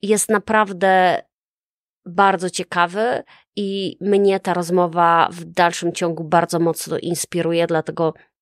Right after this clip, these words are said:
zachęcam cię do jej odsłuchania i, i po prostu, żeby do-, dać sobie takiego dobrego kopa na start przed projektowaniem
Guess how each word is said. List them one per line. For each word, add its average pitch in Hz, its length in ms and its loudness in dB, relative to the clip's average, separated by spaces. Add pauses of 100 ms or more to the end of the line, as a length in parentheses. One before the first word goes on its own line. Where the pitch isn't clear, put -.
zachęcam 170 600 -2
cię 160 300 0
do 156 120 0
jej 160 420 2
odsłuchania 175 960 2 (160)
i, 160 580 -2
i 160 120 -8
po - 180 -6
prostu, 156 1040 -2
żeby 175 280 0
do-, 175 260 0
dać 175 380 -2
sobie 160 220 0
takiego 170 320 -2
dobrego 160 480 0
kopa 165 340 -4
na 156 120 0
start 143 440 0
przed - 440 -2 (120)
projektowaniem 151 880 0